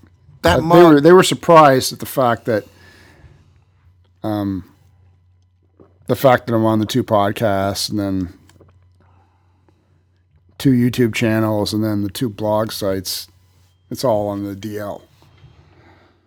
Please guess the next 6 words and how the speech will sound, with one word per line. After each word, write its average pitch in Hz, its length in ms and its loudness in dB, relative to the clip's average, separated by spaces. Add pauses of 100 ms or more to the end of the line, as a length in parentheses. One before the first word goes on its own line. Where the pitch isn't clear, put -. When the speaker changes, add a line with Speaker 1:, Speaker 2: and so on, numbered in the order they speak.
(760)
Speaker 2:
Uh, 160 200 4 (100)
it's 175 240 0
mainly 202 360 4
be 123 120 -2
just 117 180 -6
because, 123 680 2